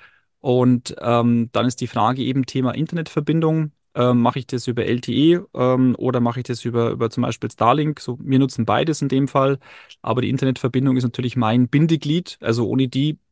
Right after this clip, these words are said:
kann ich nirgendwo agieren und die, die muss auch stabil sein. Ähm, das ist der, der wichtigste Punkt. Ähm, das nächste ist, ich brauche ein, ein Maklerverwaltungsprogramm, was auch, ähm, weltweit funktioniert. Also unser aktuelles Programm, ähm, das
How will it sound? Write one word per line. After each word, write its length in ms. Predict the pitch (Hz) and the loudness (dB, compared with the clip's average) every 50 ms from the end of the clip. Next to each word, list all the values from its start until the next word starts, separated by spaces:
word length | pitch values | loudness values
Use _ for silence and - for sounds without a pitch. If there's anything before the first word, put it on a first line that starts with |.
| _ _ - | _ _ -6
kann 160 | - 123 131 | -2 0 2
ich 80 | 131 | 4
nirgendwo 360 | 123 127 139 160 147 151 160 151 | 4 4 4 4 2 2 0 0
agieren 500 | 143 131 135 143 147 160 170 165 160 175 | 0 0 0 0 0 0 0 -2 -4 -6
und 160 | - 120 120 | -4 -4 -4
die, 100 | 120 113 | -4 -4
die 120 | - - 127 | -4 -4 -2
muss 160 | 135 135 - | -2 -2 -2
auch 140 | 110 117 113 | -4 -8 -6
stabil 380 | - - 113 110 123 135 165 | -6 -6 -4 0 2 2 2
sein. 360 | - - 156 147 156 165 160 - _ _ _ _ _ _ _ _ _ _ _ _ _ - | 2 2 2 2 2 0 -2 -6 _ _ _ _ _ _ _ _ _ _ _ _ _ -2
Ähm, 260 | 123 120 120 123 123 | 0 2 4 4 4
das 160 | 120 127 127 | 2 0 -2
ist 220 | 147 147 - - 147 | -2 -2 -4 0 0
der, 180 | 139 139 131 | 2 2 2
der 140 | 127 - 135 | 0 -2 -4
wichtigste 400 | 143 135 - 147 - - - 127 | -4 -4 -8 -10 -8 -8 -8 -6
Punkt. 420 | - - 147 151 160 147 - - - | -4 -2 -2 -2 -2 -4 -6 -10 -8
Ähm, 260 | - 120 120 120 120 | -4 -2 0 2 2
das 160 | 117 120 - - | 0 0 2 2
nächste 260 | 127 139 - - 151 | 2 2 2 -2 -4
ist, 80 | 135 | -4
ich 140 | 139 127 - | -4 -6 -4
brauche 320 | - - 110 120 123 - 135 | 0 2 2 2 2 2 2
ein, 160 | 131 127 127 | 2 2 0
ein 360 | - - 120 120 120 120 - - | -2 -2 -2 0 0 0 0 0
Maklerverwaltungsprogramm, 1500 | 117 113 107 135 147 165 143 - - 131 123 123 135 151 143 - - - 131 117 127 117 117 131 139 135 117 - - | 0 2 2 2 2 -2 -4 -4 -2 -2 -2 -2 -2 -2 -4 -6 -4 -4 -4 0 0 2 2 2 2 0 -2 0 0
was 180 | 107 117 123 - | 0 0 0 0
auch, 440 | - 92 113 120 - - - - - - | -2 0 0 0 -2 -6 -14 -18 -12 -6
ähm, 480 | - 104 113 117 117 117 117 120 113 - _ - - - - - - _ _ _ _ _ _ _ | -2 0 2 2 2 2 2 2 0 -4 _ -20 -20 -20 -20 -20 -20 _ _ _ _ _ _ _
weltweit 400 | - 120 123 135 160 - 143 131 | -2 2 2 2 2 2 0 0
funktioniert. 640 | - - 143 127 - 131 123 135 175 214 - - - - | 0 0 -2 -2 0 0 0 2 2 0 -2 -6 -10 -8
Also 380 | - 117 117 131 123 107 - - | -4 -2 0 2 0 0 -2 -4
unser 260 | - 151 160 151 - | -2 -2 0 0 0
aktuelles 380 | 123 131 - - 135 135 151 - | -2 -2 -2 -2 -2 -2 -2 -2
Programm, 540 | - 151 131 135 123 117 127 151 160 - - | -2 -4 -2 2 2 2 2 0 -2 -6 -4
ähm, 380 | - 120 123 127 131 131 123 120 - - _ | 0 2 2 4 4 2 2 0 -4 -10 _
das 140 | - 123 117 | -6 -6 -4